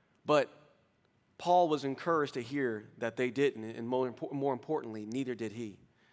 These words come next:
He trusted the facts, and he knew that they were just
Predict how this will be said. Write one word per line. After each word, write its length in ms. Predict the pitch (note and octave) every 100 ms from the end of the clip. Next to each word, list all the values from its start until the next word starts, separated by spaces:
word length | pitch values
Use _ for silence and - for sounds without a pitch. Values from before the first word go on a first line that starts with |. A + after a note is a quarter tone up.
| _ _ _
He 180 | E3 E3
trusted 800 | - - F3+ F3+ - B2 G#2+ A2+ - _ _ _ _ _ _ _ _ _ -
the 160 | B2 B2
facts, 680 | - D3 A#2+ F#2+ - - - _ _ _ _ _ _ _ _ -
and 160 | C3 B2
he 200 | E3 E3
knew 480 | E3 E3 C3 A2 A2
that 160 | B2 B2
they 140 | D3
were 160 | C3+ C3
just 380 | B2 B2+ -